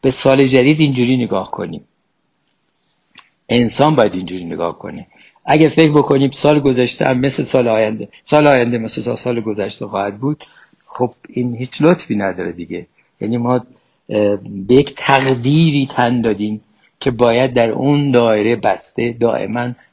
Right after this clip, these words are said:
همونجا حرکت کنیم و اگه بخوایم این تقدیر رو بشکنیم و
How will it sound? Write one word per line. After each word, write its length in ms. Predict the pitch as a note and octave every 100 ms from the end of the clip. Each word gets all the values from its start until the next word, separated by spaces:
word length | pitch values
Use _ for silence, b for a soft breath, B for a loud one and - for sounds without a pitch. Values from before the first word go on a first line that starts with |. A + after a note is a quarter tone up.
| -
همونجا 400 | D3 C#3+ B2+ A2
حرکت 400 | F#2+ - - -
کنیم 320 | - - - _ _ b b b b
و 40 | A#2+
اگه 160 | C3 D3
بخوایم 320 | C#3 - B2+
این 120 | A#2+ -
تقدیر 560 | A#2+ A2 A2+ B2+ C#3
رو 180 | A#2+ G2
بشکنیم 680 | A2 D3 - F2+ F2 F#2 G#2 _ _ _ _ _ _
و 500 | A2+ G#2+ G#2+ G2+ G2